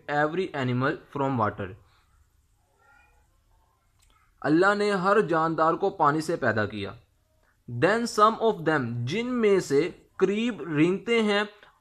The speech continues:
up over their belly, belly हम कहते हैं पेट को, जिनमें से चंद एक ऐसे हैं, जिनमें से कुछ ऐसे हैं जो अपने पेट के बल रेंगते हैं, करीब कहते हैं हम रेंगना। उसके बाद हम कहते हैं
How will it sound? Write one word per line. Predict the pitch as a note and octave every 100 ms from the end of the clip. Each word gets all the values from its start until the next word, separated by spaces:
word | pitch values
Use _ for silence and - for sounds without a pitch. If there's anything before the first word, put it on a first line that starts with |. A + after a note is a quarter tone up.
| _
up | G3+ A3 - - _
over | F#3+ G3 G#3+ A3
their | D#3+ E3+ G#3
belly, | F3+ C3+ C3 C3
belly | B2+ E3 F3+
हम |
कहते | F3 D#3+ F#3
हैं | -
पेट | C3+ B2
को, | - A2 - _ _ - _ D3
जिनमें | B2 F#3+ A3+ A3 G#3
से | F#3 F#3 G3+ - _ _ -
चंद | G#3 A3+
एक | G#3 G#3
ऐसे | F#3 E3 F3
हैं, | F#3 F3 - E3
जिनमें | F3+ G#3 G3
से | G3 G#3
कुछ | A3 A3+
ऐसे | D3+ C#3+ - F#3+
हैं | F3+ F3+ - - - -
जो | F3
अपने | G3+ G#3 G3+
पेट | G3+ E3 F3+ F3+
के | G#3
बल | F#3+ G3
रेंगते | D#3 D3+ D3+ E3+
हैं, | E3+ E3 - _ _
करीब | D#3+ F#3 G3
कहते | E3+ F#3
हैं |
हम | E3
रेंगना। | B2 A#2 G#2 G#2 _ _ _ _ _ _ _ _
उसके | G3+ G3+ A3+
बाद | A3
हम | G#3+
कहते | G#3 G3+ G#3+
हैं | A3